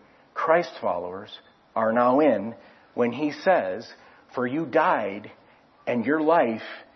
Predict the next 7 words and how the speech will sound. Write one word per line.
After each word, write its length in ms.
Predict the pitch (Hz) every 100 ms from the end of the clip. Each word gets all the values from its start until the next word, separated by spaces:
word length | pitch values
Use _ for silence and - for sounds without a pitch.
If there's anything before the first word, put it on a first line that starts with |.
| _ _ _ -
is 220 | 123 -
now 220 | 127 123
hidden 680 | - - - - 262 - - - _ _ _ _
with 480 | 87 135 202 - -
Christ 760 | - 170 117 87 - - - _ _ _ _ _ _ _ _
in 280 | 135 143 135
God." 420 | 117 - -